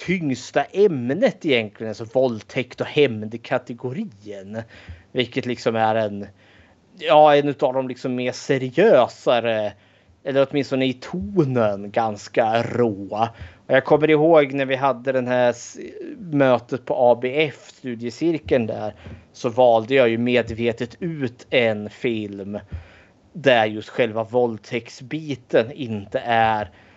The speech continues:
liksom det mest, liksom, tyngsta centrala som får ta mest tid, utan kanske mer fokusera på hämnden. Men jag gillade verkligen American Mary. Eh, d-, för den var ju också vilken sån här body modification.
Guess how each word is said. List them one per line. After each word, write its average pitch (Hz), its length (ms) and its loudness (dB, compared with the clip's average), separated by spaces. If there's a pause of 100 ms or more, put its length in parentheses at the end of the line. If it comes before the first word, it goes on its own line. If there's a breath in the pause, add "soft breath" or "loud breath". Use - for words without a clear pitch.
(180 soft breath)
liksom 113 280 -6
det 113 100 0
mest, 120 560 0
liksom, 117 240 -8
tyngsta 117 580 -2
centrala 123 600 4
som 110 160 -10
får - 60 -18
ta - 180 -4
mest 117 500 -4
tid, 120 360 -2
utan 104 320 -4
kanske 110 340 -4
mer 113 240 0
fokusera 110 560 -4
på 120 120 0
hämnden. 101 840 0 (640 loud breath)
Men 127 100 4
jag 180 100 8
gillade 202 640 0
verkligen 117 420 -2
American 113 720 -4
Mary. 107 640 -6 (1080 soft breath)
Eh, 123 680 4 (260)
d-, 127 140 -14 (1000)
för 151 100 -6
den 165 180 6
var 185 80 8
ju 180 60 10
också 170 220 0
vilken 170 200 -8
sån 143 120 2
här 117 120 -12
body 139 340 4
modification. 131 1300 -2